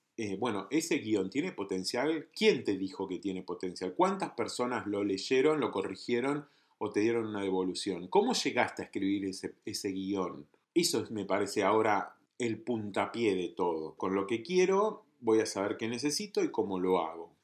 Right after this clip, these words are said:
Pero esos tres pasos son fundamentales. Y elegí esta consulta que tiene un gran, una gran cuota de fantasía dentro de lo que me cuenta, justamente porque refleja el A B C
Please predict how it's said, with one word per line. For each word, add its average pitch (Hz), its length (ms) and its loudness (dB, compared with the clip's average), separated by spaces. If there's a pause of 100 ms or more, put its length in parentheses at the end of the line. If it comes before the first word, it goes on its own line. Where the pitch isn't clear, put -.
Pero 98 540 0 (140)
esos 143 260 -2
tres 147 220 0
pasos 156 340 -2
son 131 160 -4
fundamentales. 107 800 -2 (480)
Y 123 120 4
elegí 147 280 6
esta 185 220 0
consulta 117 680 0
que 104 460 0
tiene 202 280 0
un 101 260 -4
gran, 123 460 0
una 131 240 -4
gran 151 380 0
cuota 98 380 -2
de 90 100 -4
fantasía 87 920 -4
dentro 95 340 -6
de 95 60 0
lo 95 100 0
que 117 80 -6
me 131 160 -4
cuenta, 120 480 0 (340)
justamente 190 580 2
porque 120 380 0
refleja 180 840 0
el 110 400 2
A 202 220 6
B 185 240 4
C 190 540 4